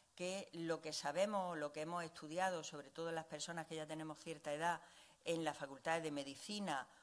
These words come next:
o de enfermería, eh, y en ciencias de la salud en general, eh, lo que hemos estudiado sobre las enfermedades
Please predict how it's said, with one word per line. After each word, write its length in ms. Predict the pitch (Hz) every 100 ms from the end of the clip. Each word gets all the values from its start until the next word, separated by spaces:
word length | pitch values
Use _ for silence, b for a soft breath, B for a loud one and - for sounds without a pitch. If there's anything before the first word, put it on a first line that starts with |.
| B
o 120 | 156
de 80 | 151
enfermería, 920 | 143 170 156 143 147 196 180 139 127 B B B
eh, 1000 | 151 147 147 147 143 143 143 139 139 135 -
y 400 | 151 147 147 143
en 340 | 139 139 139
ciencias 360 | - 180 175 190
de 80 | 175
la 120 | 175
salud 260 | 175 175 180
en 80 |
general, 500 | 180 185 185 190 202 233 B B B B
eh, 440 | - 175 170 160 160 - _ _ -
lo 240 | 180 175
que 80 | 180
hemos 200 | 233 240
estudiado 500 | 226 - 214 220 190
sobre 300 | - 156 151
las 160 | 151 151
enfermedades 720 | 147 156 170 190 202 196